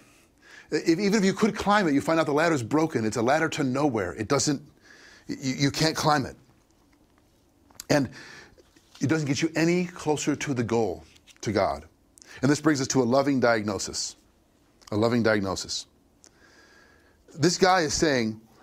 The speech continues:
"I've done all these things, and I know that I'm missing something. Just tell me what I need to do, Jesus." That's what he's saying, right? "What else do I need to do?" That's really what he's asking. "What else do I need to do?"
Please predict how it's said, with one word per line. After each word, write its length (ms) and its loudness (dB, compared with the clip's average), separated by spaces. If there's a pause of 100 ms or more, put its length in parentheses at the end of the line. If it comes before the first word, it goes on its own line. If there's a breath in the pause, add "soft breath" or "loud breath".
(180 soft breath)
"I've 180 2
done 160 2
all 140 2
these 220 -2
things, 540 -8 (720 loud breath)
and 140 4
I 100 4
know 360 2
that 100 2
I'm 120 2
missing 280 0
something. 480 -6 (1000 soft breath)
Just 280 0
tell 360 0
me 160 2
what 180 0
I 140 0
need 260 0
to 100 -6
do, 220 -2
Jesus." 680 -12
That's 160 -4
what 80 0
he's 120 0
saying, 220 -4
right? 220 0 (180 loud breath)
"What 200 4
else 400 0
do 180 0
I 60 2
need 120 2
to 80 -2
do?" 200 -2
That's 220 -2
really 180 2
what 140 0
he's 100 -2
asking. 400 -2
"What 420 0 (120)
else 360 -2 (160)
do 120 -2
I 40 0
need 300 0
to 100 -6
do?" 280 -2